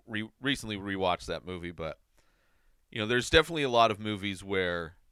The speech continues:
the trophy wife is the same age as the kids, if not younger than the kids.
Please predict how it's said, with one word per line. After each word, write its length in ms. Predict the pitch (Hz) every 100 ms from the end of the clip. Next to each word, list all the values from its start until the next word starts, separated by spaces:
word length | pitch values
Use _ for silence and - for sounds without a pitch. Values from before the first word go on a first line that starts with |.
| _ _ _ _ _ _ _ _ _ _ _
the 100 | 104
trophy 420 | - 120 104 -
wife 420 | 107 90 90 87 -
is 260 | 98 92 -
the 140 | 98
same 360 | - 104 98 85
age 320 | 95 92 101
as 160 | 87
the 80 | 82
kids, 540 | - 92 87 85 - - _ _ _
if 200 | 104 104
not 240 | 107 92 82
younger 400 | 87 87 85 85
than 180 | 85 80
the 60 |
kids. 540 | - 85 80 78 -